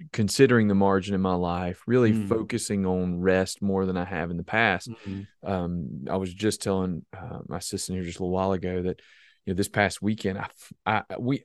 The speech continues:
Speaker 1: just crazy busy week last week and then crazy busy month. And I kind of been living for last weekend, right?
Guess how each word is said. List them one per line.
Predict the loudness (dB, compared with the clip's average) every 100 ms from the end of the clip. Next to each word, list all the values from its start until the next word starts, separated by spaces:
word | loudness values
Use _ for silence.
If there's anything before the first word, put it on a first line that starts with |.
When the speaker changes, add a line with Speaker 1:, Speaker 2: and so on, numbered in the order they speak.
| -10
Speaker 1:
just | -14 -12 -12
crazy | -10 -8 4 8 8 6 2
busy | 2 0 -2
week | -2 -2 -2 -2
last | -2 -2 -4 -6
week | -4 -4 -4
and | -4
then | -4
crazy | -2 2 2 2
busy | -2 0
month. | 0 2 2 0 -6
And | -8 -10 -10 -2
I | 0
kind | 2
of | 2
been | 2 4 8
living | 8 8 2
for | 0 0 4 8 10 8 6 _ _ _ _
last | 4 6 6 4 -2
weekend, | -4 0 0 0 0
right? | 2 2